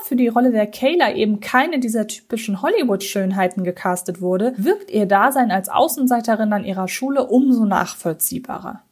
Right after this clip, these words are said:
In Eighth Grade geht es nicht um große Dramen wie etwa das Finden der richtigen Begleitung für den Abschlussball, Zoff mit den besten Freundinnen oder konstruierte Liebesdreiecke.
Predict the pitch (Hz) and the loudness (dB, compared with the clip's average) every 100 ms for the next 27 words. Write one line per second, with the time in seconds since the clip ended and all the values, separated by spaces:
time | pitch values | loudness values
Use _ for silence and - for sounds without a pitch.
0 | _ _ _ - 214 220 339 392 - 240 | _ _ _ -4 -2 0 -2 -2 -2 0
1 | 254 262 - 233 302 - - 233 - 208 | 2 0 -2 0 0 0 -2 -2 0 -2
2 | 190 214 294 - 226 214 220 240 277 247 | -2 -2 -4 -2 -2 0 2 2 4 2
3 | 190 196 190 196 202 196 196 - 262 311 | 2 2 0 2 0 2 0 -2 -4 0
4 | 247 208 202 220 - 214 190 185 190 190 | 2 2 0 -2 -4 -4 -2 0 4 4
5 | 262 - 208 202 196 - 277 - 226 226 | 2 -2 -4 -4 -4 -6 -6 -8 -8 -4
6 | - 190 196 - - 285 320 - 240 233 | 2 2 2 -4 0 2 2 0 0 0
7 | 208 240 269 - 214 - 220 302 269 233 | 0 0 0 -4 -6 0 0 2 0 2
8 | 226 - - _ 214 233 226 - - - | 2 0 -8 _ 2 2 2 -2 -10 -2
9 | 262 254 247 226 294 330 285 233 247 277 | 0 0 -2 0 2 2 2 4 4 2
10 | 233 - - 156 - 190 - - | -2 -4 -4 -4 -4 -8 -14 -20